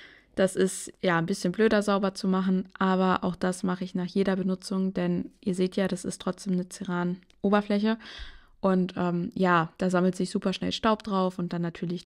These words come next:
das Fett vom Kochen. Ich mache, um das sauber zu machen, einfach ein bisschen Spülmittel und Wasser auf meinen Lappen und, ja, mache erstmal das Grobe weg. Und am Ende nehme ich mir immer noch mal den Glasreiniger und mache das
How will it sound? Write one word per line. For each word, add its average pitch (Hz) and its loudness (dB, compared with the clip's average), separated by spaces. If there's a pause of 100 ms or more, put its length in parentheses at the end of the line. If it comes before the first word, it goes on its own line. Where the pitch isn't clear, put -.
(120)
das 196 2
Fett - 2
vom 185 0
Kochen. 175 -2
Ich - -2
mache, 226 0
um 196 0
das 196 -2
sauber 208 0
zu 220 -4
machen, 208 0 (300)
einfach 190 2
ein 185 -4
bisschen 180 -6
Spülmittel 254 2
und 190 -4
Wasser 254 -2
auf 233 -6
meinen 226 0
Lappen 220 0
und, 180 -4
ja, 170 -2
mache 202 0
erstmal 180 -2
das 180 -8
Grobe 262 4
weg. 226 2 (580)
Und 196 4
am 180 2
Ende 196 4
nehme 185 4
ich 185 -4
mir 185 -2
immer 175 0
noch 180 -2
mal 180 -2
den 175 -2
Glasreiniger 180 -2
und 170 -4
mache 170 -6
das - -8